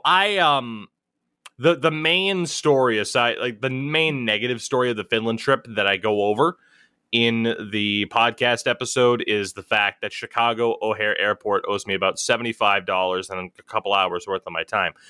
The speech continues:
I am hoping to avoid that airport for a while, and as a result, I will, uh, likely, in a sense, avoid, uh, international travel for a little bit. Um, eight, nine-hour flight to get over to Finland's a,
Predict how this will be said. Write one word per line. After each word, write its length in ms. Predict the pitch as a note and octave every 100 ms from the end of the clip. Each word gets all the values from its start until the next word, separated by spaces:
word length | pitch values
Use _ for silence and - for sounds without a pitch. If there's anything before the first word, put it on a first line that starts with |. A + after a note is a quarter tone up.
| - _ _ _ _ -
I 100 | G#2
am 160 | G2
hoping 380 | G2+ E3 C3+ A#2+
to 160 | A2 A2
avoid 300 | G2 G#2+ G2
that 120 | F#2
airport 420 | F#2+ F#2+ G2+ E2+
for 120 | - F#2
a 60 |
while, 280 | G#2 A2+ G#2+
and 120 | A2 -
as 220 | G#3+ D3
a 40 | C3+
result, 380 | B2 E3 D3+ -
I 80 | A#2
will, 280 | A2 G#2+ - _ _ _
uh, 100 | -
likely, 420 | D#3+ B3 B3+ G#3+ F#3+
in 60 |
a 60 | D#3
sense, 440 | - E3+ E3+ - - -
avoid, 680 | D3 A#2 B2 C3+ D3 D#3 D3+ _ _ _ _
uh, 320 | - B2 A#2+ A#2
international 600 | D3 C#3 C3+ C3+ - C3
travel 420 | A#2+ D3 C3+ C#3
for 160 | D3 C#3
a 60 | B2+
little 220 | C3 C3+
bit. 280 | B2 F#3 - - - _
Um, 500 | G#2 G#2 G#2 G#2 G2 F#2 _ _ _ _ _
eight, 200 | B2+ C#3 C3+
nine-hour 500 | C3 C3 C3 B2 A#2+
flight 440 | C3 B2+ C#3+ C#3 _ _ -
to 80 | A2+
get 180 | B2
over 180 | B2+ A#2+
to 80 | A2
Finland's 500 | - C3+ C#3+ D3+ G#2+
a, 300 | A2+ A2